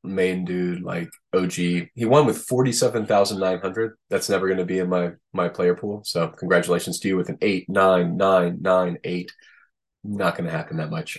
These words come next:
I mean, I don't have enough money to wait around for when that happens. I agree with the sim R O I on this one. It's, like, right on the borderline for me. You can use more salary if you want, but let me just show you the rest of these top ten, 'cause none of the rest of the top ten are outside of forty-nine thousand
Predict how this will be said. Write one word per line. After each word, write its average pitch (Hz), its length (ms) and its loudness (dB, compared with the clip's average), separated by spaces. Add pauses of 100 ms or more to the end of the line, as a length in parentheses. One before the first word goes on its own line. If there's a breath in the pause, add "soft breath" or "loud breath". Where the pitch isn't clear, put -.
I - 20 -6
mean, 80 280 -4 (120)
I 87 100 -2
don't 85 140 2
have 87 160 0
enough 85 220 -2
money 90 300 2
to 92 180 -2
wait 90 180 4
around 90 420 0
for 92 120 -4
when 90 120 0
that 90 140 -2
happens. 107 460 -2 (400 loud breath)
I 101 120 4
agree 113 320 2
with 110 140 0
the 101 100 -2
sim 107 260 4
R 101 180 6
O 98 100 4
I 95 160 2
on 92 120 -4
this 92 220 -8
one. 92 340 -6
It's, 95 200 0
like, 87 140 2
right 98 260 4
on 92 120 2
the 92 60 0
borderline 90 580 -2
for 87 160 -6
me. 87 320 -4 (300 loud breath)
You 135 100 2
can 143 180 4
use 139 260 6
more 110 220 6
salary 107 400 4
if 95 120 -6
you 104 80 -6
want, 147 340 4
but 117 100 -4
let 110 80 -2
me 107 80 -2
just 101 160 -8
show 92 160 2
you 92 120 0
the 90 80 -2
rest 90 220 0
of 85 60 -8
these 87 160 -6
top - 240 -2
ten, 80 260 -6 (400 soft breath)
'cause 90 200 2
none 101 140 4
of 98 80 2
the 104 80 4
rest 101 200 4
of 104 60 -2
the - 60 -6
top - 180 4
ten 110 140 2
are 107 80 4
outside 107 380 0
of 107 120 -8
forty-nine 107 400 -4
thousand 101 400 -2